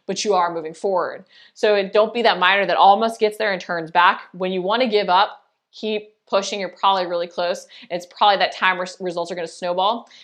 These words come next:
If you wanna give up and you're, like, taking that look at everything, you might even notice that you weren't as consistent as you thought at points, or there are little things you can improve, right? A lot of times we just say nothing's working because we feel like we're working hard versus actually assess-,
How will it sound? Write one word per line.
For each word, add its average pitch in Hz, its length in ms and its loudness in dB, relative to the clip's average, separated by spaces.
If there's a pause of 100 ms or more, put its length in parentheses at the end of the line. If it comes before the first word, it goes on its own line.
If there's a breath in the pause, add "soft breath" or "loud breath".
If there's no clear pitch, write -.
(160 loud breath)
If 277 160 4
you 269 120 0
wanna 240 220 2
give 190 160 2
up 233 240 6
and 180 360 -2
you're, 196 120 -4
like, 180 380 0
taking 202 280 -2
that 180 180 4
look 196 160 0
at 185 80 2
everything, 196 400 -2
you 185 80 -4
might 240 200 2
even 208 160 -2
notice 208 280 0
that 175 160 -6 (140)
you 180 100 -12
weren't 185 200 -2
as 180 100 -6
consistent 269 420 -8
as 233 140 -6
you 220 80 -4
thought 226 200 6
at 214 120 -2
points, 226 400 -2 (200 loud breath)
or 196 120 0
there 185 80 4
are 185 40 0
little 180 180 0
things 180 260 -8
you 170 60 -10
can 175 100 -6
improve, 202 460 -4
right? 190 240 2 (200 loud breath)
A 190 40 -2
lot 202 100 8
of 202 80 0
times 196 200 -2
we 180 80 -4
just 185 200 -10
say 175 200 2
nothing's 214 340 -4
working 196 300 -2
because 170 180 -10
we 165 80 -8
feel 185 160 -2
like 196 160 0
we're 202 80 -6
working 208 300 -6
hard 208 280 2
versus 180 260 -8
actually 175 360 -2
assess-, 165 320 -8